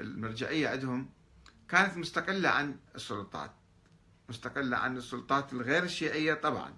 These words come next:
ما كانوا تابعين لهم، وحتى من السلطات ال-،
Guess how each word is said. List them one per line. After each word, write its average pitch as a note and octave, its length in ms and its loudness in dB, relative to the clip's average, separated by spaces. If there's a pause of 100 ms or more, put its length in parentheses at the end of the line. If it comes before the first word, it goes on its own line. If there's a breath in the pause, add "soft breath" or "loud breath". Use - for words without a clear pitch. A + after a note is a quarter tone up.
(300)
ما G#2+ 120 -8
كانوا A#2 320 0
تابعين F#2+ 460 -6
لهم، F#2 220 -8 (800 soft breath)
وحتى E3 640 6
من D3+ 180 2
السلطات D#3+ 540 2
ال-، C3 320 0